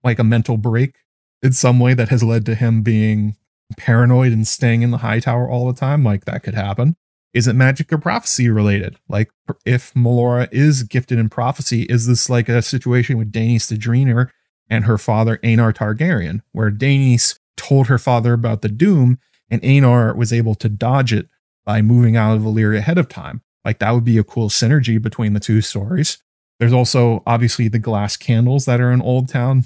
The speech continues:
Maybe they have one of them, and Layton has just been sitting there watching the glass candle all the time. That could be it. There's also the suggestions of all the magic about the High Towers, with obviously Paramir the Twisted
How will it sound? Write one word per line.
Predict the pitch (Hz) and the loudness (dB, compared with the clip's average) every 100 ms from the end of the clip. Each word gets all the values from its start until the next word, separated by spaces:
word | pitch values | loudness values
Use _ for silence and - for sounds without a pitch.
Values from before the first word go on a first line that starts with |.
| - | -2
Maybe | 110 104 113 | -2 0 0
they | 107 107 | 0 -2
have | 104 104 107 | -2 -4 -2
one | 107 113 | -2 -2
of | 127 | 0
them, | 160 156 | 0 0
and | 117 107 107 104 _ _ _ 113 | 0 -2 -2 -4 _ _ _ -2
Layton | 123 123 120 | 0 2 2
has | 113 | 2
just | 113 - | -2 -4
been | 113 104 | -4 -2
sitting | - 127 120 | -2 0 2
there | 117 110 | 2 0
watching | 104 110 - 120 113 | -2 -4 -2 0 0
the | |
glass | 104 107 104 - - 104 | -2 -4 -6 -8 -8 -6
candle | 120 110 127 | -2 0 0
all | 123 131 | 0 0
the | 135 | 0
time. | 143 151 196 - | 0 0 -2 -4
That | 104 | -4
could | - 110 | -2 0
be | 107 113 | 2 2
it. | 165 _ _ _ - | 0 _ _ _ -4
There's | 113 | 0
also | 123 117 117 117 | 2 2 0 0
the | 120 113 107 | 0 2 0
suggestions | 104 127 110 120 117 127 117 | 0 -2 0 -2 0 0 0
of | 110 | 0
all | 113 107 | -2 -2
the | |
magic | 107 117 131 143 165 - _ _ | 0 0 2 0 -2 -6 _ _
about | 110 110 110 | -4 -2 -2
the | 113 | -4
High | 113 113 | -2 -2
Towers, | - 117 120 143 156 - 123 | -2 -4 -2 -2 -4 -6 -4
with | 107 - _ | -4 -6 _
obviously | 110 104 113 107 | -4 -2 -2 -2
Paramir | - 117 117 113 | 0 2 2 0
the | 107 | -2
Twisted | - 139 - 143 131 | -4 -4 -2 -4 -4